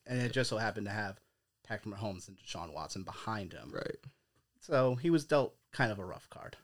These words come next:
Speaker 2: Yeah. A lot of people missed on Mahomes, too.
Speaker 1: Yeah.
Speaker 2: But, um,
Speaker 1: So number five, Allen Robinson.
Speaker 2: yeah, number five now, Allen Robinson. Number four, everybody's healthy. I'll probably go,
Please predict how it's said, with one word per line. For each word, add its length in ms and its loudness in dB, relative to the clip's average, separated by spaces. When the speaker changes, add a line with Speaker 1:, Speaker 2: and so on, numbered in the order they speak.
Speaker 2:
Yeah. 100 -18
A 40 -14
lot 180 4
of 80 0
people 240 0
missed 240 -6
on 80 -4
Mahomes, 480 -12
too. 120 -20
Speaker 1:
Yeah. 180 0
Speaker 2:
But, 180 4
um, 400 6
Speaker 1:
So 60 -16
number 180 -2
five, 420 4
Allen 180 -4
Robinson. 480 -8
Speaker 2:
yeah, 180 0
number 200 0
five 280 6
now, 300 6
Allen 180 2
Robinson. 360 0
Number 200 2
four, 640 8
everybody's 400 6
healthy. 480 4
I'll 100 2
probably 500 6
go, 500 6